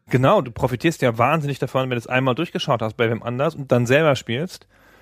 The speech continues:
dann überrascht dich das Spiel ja nicht mehr. Das lebt ja davon, gerade das Dragon's Lair, dass ständig überraschende Situationen kommen, du relativ wenig Zeit hast, das Geschehen zu dechiffrieren.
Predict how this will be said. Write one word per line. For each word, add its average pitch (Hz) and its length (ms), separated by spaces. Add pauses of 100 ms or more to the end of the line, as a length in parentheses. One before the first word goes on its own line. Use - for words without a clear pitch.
(320)
dann 131 120
überrascht 131 320
dich 156 80
das 120 80
Spiel 117 180
ja 101 60
nicht 101 140
mehr. 101 200
Das - 240
lebt 131 240
ja 190 80
davon, 139 460
gerade 110 260
das 113 140
Dragon's 120 340
Lair, 120 260 (380)
dass 117 120
ständig 151 360
überraschende 135 440
Situationen 131 500
kommen, 160 240
du 127 60
relativ 143 500
wenig 151 500 (180)
Zeit 135 340
hast, 190 300 (140)
das - 180
Geschehen 151 460
zu - 80
dechiffrieren. 147 760